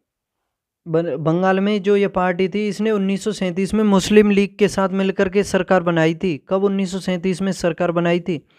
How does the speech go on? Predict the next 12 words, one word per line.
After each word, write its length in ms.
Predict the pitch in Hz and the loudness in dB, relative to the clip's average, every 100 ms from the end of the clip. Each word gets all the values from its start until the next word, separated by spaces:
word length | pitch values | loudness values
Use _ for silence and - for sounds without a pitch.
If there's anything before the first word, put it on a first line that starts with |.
| _ - - _ | _ -20 -20 _
और 100 | 165 | 0
इसकी 320 | 180 - 202 | 0 0 -4
स्थापना 420 | 175 - 185 196 208 | -2 0 0 2 0
फजलुल 500 | 180 160 180 196 180 | 0 0 2 2 2
हक 260 | 139 160 | -2 -4
ने 160 | 190 185 | -2 -2
की 240 | 185 175 | -2 -8
थी, 240 | 160 196 170 - | -6 -6 -6 -2
कृषक 380 | 170 - 185 | -2 0 -2
प्रजा 240 | - 170 175 | -2 0 2
पार्टी 400 | 170 165 156 156 | 4 2 0 -4
की। 160 | 139 | -6